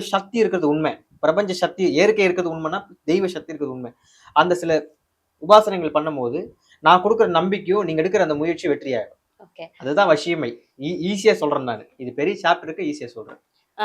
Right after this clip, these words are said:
Speaker 2: முன்னாடி பேசும்போது தொழில் வசியமை பத்தி சொல்லியிருந்தீங்க. அந்த தொழில் வசியமை எப்படி செய்றீங்க? ஆ, அது எந்த மாதிரியான விஷயங்களுக்கு பயன்படுது அப்படின்றத பத்தி சொல்லிருங்க.
Speaker 1: தொழில் வசியமை தான் இப்ப ஏகப்பட்ட பேர் கேட்டிருக்காங்க. ஒரு எடுத்து, பத்து நாள் முன்னாடி ஒரு பக்தர் வந்தாங்க.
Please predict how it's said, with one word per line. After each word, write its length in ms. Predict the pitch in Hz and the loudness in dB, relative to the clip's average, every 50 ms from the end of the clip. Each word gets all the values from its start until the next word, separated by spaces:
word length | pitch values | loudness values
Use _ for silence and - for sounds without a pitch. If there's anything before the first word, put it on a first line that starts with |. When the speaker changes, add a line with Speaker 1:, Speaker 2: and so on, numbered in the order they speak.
| 208 202 | -4 -4
Speaker 2:
முன்னாடி 300 | 208 214 220 233 247 269 254 | -4 -4 -2 -2 -2 -2 -4
பேசும்போது 520 | 254 233 240 240 247 226 208 214 226 233 226 - | -2 -4 -4 -4 -8 -10 -8 -6 -6 -6 -6 -6
தொழில் 320 | - 226 233 262 285 277 | -4 -4 -2 -2 -4 -4
வசியமை 420 | 233 214 208 - 214 202 196 190 180 | -4 -6 -8 -8 -10 -8 -6 -6 -8
பத்தி 240 | - 185 180 196 202 | -8 -8 -10 -10 -10
சொல்லியிருந்தீங்க. 580 | 196 190 175 175 180 175 165 165 160 160 170 | -10 -10 -8 -6 -6 -6 -8 -10 -14 -14 -12
அந்த 180 | 220 247 233 214 | -10 -8 -6 -8
தொழில் 300 | 208 - 220 233 254 285 | -6 -6 -6 -4 -4 -4
வசியமை 460 | 262 233 233 - 240 226 214 214 226 262 247 | -6 -8 -8 -8 -8 -8 -6 -6 -6 -6 -4
எப்படி 320 | 208 196 196 - 233 247 233 | -4 -6 -6 -6 -8 -10 -10
செய்றீங்க? 440 | - 220 190 190 180 180 185 185 214 262 277 240 - - | -8 -8 -8 -8 -8 -8 -8 -6 -4 -4 -4 -6 -6 -6
ஆ, 100 | 185 196 185 185 180 | -4 -4 -4 -4 -4
அது 200 | 180 185 190 202 196 | -4 -6 -6 -4 -4
எந்த 200 | 190 202 208 226 262 | -4 -4 -4 -6 -8
மாதிரியான 380 | 269 262 254 254 247 240 247 233 | -8 -8 -6 -4 -4 -4 -4 -6
விஷயங்களுக்கு 500 | 208 202 - 220 214 214 214 208 208 - | -10 -10 -10 -10 -8 -8 -8 -10 -8 -6
பயன்படுது 460 | - 180 185 196 196 202 180 175 190 | -4 -4 -4 -4 -6 -12 -12 -8 -8
அப்படின்றத 400 | 180 175 165 165 170 160 160 151 - | -8 -8 -8 -12 -14 -14 -16 -16 -18
பத்தி 160 | 156 - - | -20 -18 -18
சொல்லிருங்க. 340 | 160 - 160 147 147 147 170 | -18 -16 -14 -10 -6 0 2
Speaker 1:
தொழில் 240 | 180 208 226 226 208 | 4 4 4 4 4
வசியமை 340 | 190 180 180 180 175 160 156 | 2 2 0 0 2 2 2
தான் 120 | 165 190 185 | 2 2 0
இப்ப 100 | 165 151 | 2 4
ஏகப்பட்ட 440 | 156 180 180 180 - 165 156 151 | 4 4 4 2 0 0 -2 -2
பேர் 180 | 143 160 165 156 | -4 -4 -4 -4
கேட்டிருக்காங்க. 480 | 147 147 147 123 117 123 113 107 - - _ _ _ _ _ _ _ - | -4 -6 -6 -6 -8 -6 -6 -6 -8 -12 _ _ _ _ _ _ _ -4
ஒரு 160 | 143 139 143 135 131 127 127 123 123 123 120 120 117 _ _ _ _ _ _ - | -2 0 0 0 0 -2 -2 -4 -6 -8 -12 -16 -18 _ _ _ _ _ _ -8
எடுத்து, 300 | 135 139 143 - - 139 131 131 131 | -8 -8 -8 -8 -10 -8 -8 -6 -4
பத்து 180 | 135 135 - | -4 -4 0
நாள் 140 | 160 160 156 | 0 0 0
முன்னாடி 200 | 151 151 151 151 | 0 -4 -4 -4
ஒரு 80 | 143 131 | -4 -2
பக்தர் 300 | 135 131 - 151 143 135 | -4 -4 -2 -2 -4 -4
வந்தாங்க. 280 | 123 127 127 127 143 | -4 -6 -6 -6 -6